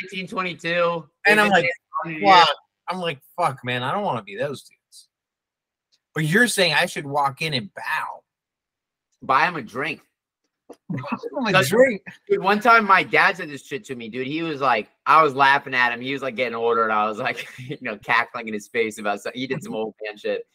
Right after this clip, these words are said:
Speaker 1: And he was like, um, "As I am now, so you shall be too."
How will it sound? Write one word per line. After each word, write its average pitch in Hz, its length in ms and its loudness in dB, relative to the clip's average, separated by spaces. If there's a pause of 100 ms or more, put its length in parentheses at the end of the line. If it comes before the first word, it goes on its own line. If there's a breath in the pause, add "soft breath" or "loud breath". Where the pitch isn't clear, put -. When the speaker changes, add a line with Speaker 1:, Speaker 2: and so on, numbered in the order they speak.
(480)
Speaker 1:
And 147 100 0
he 165 120 2
was 156 160 0
like, 139 260 4
um, 113 480 2 (540)
"As 143 300 2
I 147 140 2
am 143 220 -2
now, 127 340 2
so 123 200 -10
you 120 220 -12
shall 110 220 -4
be 107 140 -12
too." 104 320 -10